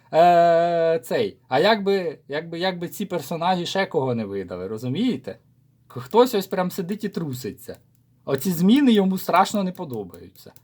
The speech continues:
А, але загалом ко-, вектор позитивний. Тобто піде на користь Україні, да, сто відсотків.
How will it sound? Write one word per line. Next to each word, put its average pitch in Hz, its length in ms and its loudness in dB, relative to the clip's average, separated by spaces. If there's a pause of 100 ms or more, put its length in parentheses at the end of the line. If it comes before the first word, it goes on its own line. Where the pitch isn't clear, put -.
(160)
А, 147 400 6
але 170 260 4
загалом 160 640 2 (200)
ко-, 131 720 -4
вектор 196 420 0
позитивний. 123 680 -8
Тобто - 240 -14
піде 190 260 -6
на 180 120 -6
користь 196 300 -4
Україні, 208 360 0
да, 170 200 2
сто 175 140 -10
відсотків. 131 540 -16